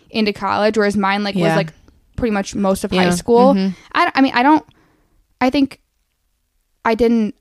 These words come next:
Speaker 1: I would say that I was more boy cra-, boy crazy in college than I was in high school because I was with that long-term per-, like,
Speaker 2: Mm-hmm.
Speaker 1: person for so long, and yeah, I agree. I would say that to myself, like, in college, like,
Speaker 2: Just
Speaker 1: guys
Speaker 2: period. Any point of your life, don't be boy crazy.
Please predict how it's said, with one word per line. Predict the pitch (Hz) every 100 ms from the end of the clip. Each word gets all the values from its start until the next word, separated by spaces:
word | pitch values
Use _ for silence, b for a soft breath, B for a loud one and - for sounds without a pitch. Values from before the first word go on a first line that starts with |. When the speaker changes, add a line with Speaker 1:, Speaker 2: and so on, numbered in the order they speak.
| -
Speaker 1:
I | 240
would | 294 339
say | 320
that | 277
I | 226
was | 214
more | 208 196
boy | 196 196
cra-, | - 208
boy | 202 202 202
crazy | 208 214 208 202
in | 190
college | 196 185 190 196 220
than | 208 190
I | 190
was | 185 190
in | 190
high | 190 190
school | - 220
because | 208 196
I | 190
was | 185 190
with | 196
that | 196 185
long-term | 196 202 196 208
per-, | 220 233 -
like, | 208
Speaker 2:
Mm-hmm. | 196 190 190
Speaker 1:
person | 247 247 277 254
for | 262
so | 254 262 262
long, | 262 262 262
and | 208 190 190 b b b b b
yeah, | 226 214
I | 208 247
agree. | 233 196
I | 196 208
would | 247
say | 339
that | 311 262
to |
myself, | 233 214 196 185 -
like, | 190
in | 190 190
college, | 190 180 - 208
like, | 208 190 - _ _ _ _ _ _ _ _ - -
Speaker 2:
Just | - 214
Speaker 1:
guys | 233
Speaker 2:
period. | 196 175 170
Any | 170 202 262
point | - 185
of | 170
your | 165
life, | 160 160
don't | 160 214
be | 170
boy | 156 160 160
crazy. | 160 151 156 160 170